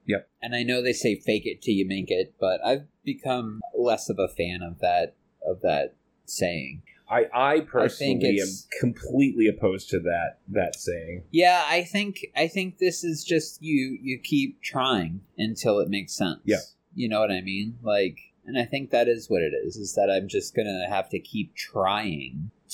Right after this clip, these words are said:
Speaker 2: to have a healthy relation, even though there's so much inside of me that is trying to pull it to an unhealthy place.
Speaker 1: Right.
Speaker 2: And I think I had mentioned this before, but I have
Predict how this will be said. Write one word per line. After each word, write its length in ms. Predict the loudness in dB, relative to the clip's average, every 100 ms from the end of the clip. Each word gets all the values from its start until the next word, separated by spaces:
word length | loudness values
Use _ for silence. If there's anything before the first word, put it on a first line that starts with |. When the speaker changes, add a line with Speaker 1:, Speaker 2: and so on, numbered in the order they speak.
| 0
Speaker 2:
to 560 | 2 4 2 0 -4 -8 -8
have 200 | -2 0
a 60 | 0
healthy 400 | 0 -2 -2 -2
relation, 560 | 0 2 0 -2 -6 -6 -2
even 340 | 0 0 -2
though 600 | 2 2 4 4 2 2 -4 _ _ -2
there's 340 | 0 2 0
so 240 | 0 0 0
much 260 | -4 -4
inside 420 | -6 0 2 4
of 160 | 2 -2
me 160 | -8 -8 -6
that 500 | 2 4 4 2 0 -4 _ _ -2
is 240 | 0 0
trying 320 | -2 -2 0 0
to 60 |
pull 380 | -2 _ 0 2
it 200 | 2 -2 -4
to 200 | 0 0
an 120 | 0
unhealthy 600 | -4 -4 0 -2 -2 -12 _
place. 340 | -4 -4 -8 -16 -6
Speaker 1:
Right. 340 | 0 0 -2 _ _ _ -4
Speaker 2:
And 460 | -2 -2 -6 -12 -16 _
I 100 | -6
think 220 | -4 0 2
I 60 |
had 160 | 2 0
mentioned 420 | -4 -2 -2 -2
this 240 | -4 -10 -6
before, 640 | -6 -2 0 2 2 0
but 420 | 2 2 0 -4 _ _ _ -2
I 200 | 0 2
have 280 | 0 -2